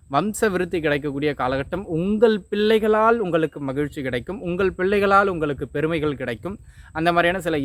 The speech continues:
ஏற்றங்கள் கிடைக்கக்கூடியது மாதிரியான ஒரு அற்புதமான காலகட்டமாக இக்காலகட்டம் அமைகின்றது அப்படிங்கிறத மட்டும் நீங்க புரிஞ்சுக்கிட்டீங்கன்னா போதும். மற்றபடி இந்த காலகட்டம் மகர ராசி நேயர்களுக்கு எழுபத்தைந்து சதமான நன்மைகளையும்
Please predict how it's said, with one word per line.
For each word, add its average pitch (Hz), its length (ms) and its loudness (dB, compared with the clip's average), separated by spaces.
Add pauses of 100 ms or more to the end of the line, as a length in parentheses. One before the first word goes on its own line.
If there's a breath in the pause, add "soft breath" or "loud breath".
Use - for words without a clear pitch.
ஏற்றங்கள் 190 500 -4
கிடைக்கக்கூடியது 147 640 -2
மாதிரியான 143 360 0
ஒரு 180 120 2
அற்புதமான 160 580 0
காலகட்டமாக 143 680 0 (380 soft breath)
இக்காலகட்டம் 175 800 0
அமைகின்றது 156 560 2 (400)
அப்படிங்கிறத 131 500 -2
மட்டும் 180 200 -6
நீங்க 160 180 -2
புரிஞ்சுக்கிட்டீங்கன்னா 143 600 -4
போதும். 123 220 -10 (380 soft breath)
மற்றபடி 196 500 0 (220)
இந்த 196 200 0 (140)
காலகட்டம் 151 580 0
மகர 170 180 0 (100)
ராசி 170 260 2
நேயர்களுக்கு 139 600 -2 (440 soft breath)
எழுபத்தைந்து 208 760 2
சதமான 170 460 0
நன்மைகளையும் 135 640 -2